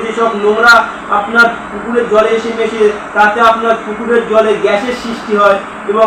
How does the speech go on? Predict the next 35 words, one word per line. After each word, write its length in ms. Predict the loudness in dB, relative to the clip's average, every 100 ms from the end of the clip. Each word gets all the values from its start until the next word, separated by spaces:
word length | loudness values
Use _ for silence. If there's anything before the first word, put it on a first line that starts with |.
| 4
আপনার 200 | 4 0 2
মাটিতে 360 | 2 2 0 0 0
গ্যাসের 300 | 0 -2 -4 -6
সৃষ্টি 280 | -8 -8 -6 -2
করে। 180 | 2 0 -2 -4 2
এই 160 | 2 4
গ্যাস 220 | 4 4 2
থেকেও 280 | -2 0 4
আপনার 380 | 4 2 0 0 2
মাছ 180 | 2 2 -8 -12 -12 -8 2
মারা 180 | 2 4
যেতে 160 | 2 0 -2
থাকে, 280 | 0 0 -2 -4 -4
কারণ 280 | 0 2 2
এই 160 | 0 0
গ্যাস 300 | 2 4 4 2 -10 -6
যখন 180 | -2 -2 2
মাটিতে 320 | 2 2 0
হয়, 300 | 2 4 4 2 -6 -4
আপনার 260 | -2 0
মিথেন 300 | -2 0 0 0
গ্যাস 220 | 2 0 0
থেকে 160 | -4 -6
শুরু 140 | -6 -4 0
করে 160 | 2 2
আপনার 280 | 2 0 0
হাইড্রোজেন 540 | 2 2 2 0 2 0
সালফাইড 560 | 2 2 4 2 2 -2 -10 -10 -4 0
এবং 140 | 2 4 4
আপনার 260 | 2 0 0 0
যে 80 | -2 0
সবচেয়ে 560 | -2 -4 -6 0 4 4 0 -10 -8 -2
বড় 180 | 4 4 4
ক্ষতিকর 420 | 0 0 0 2 4
অ্যামোনিয়া 500 | 2 2 0 2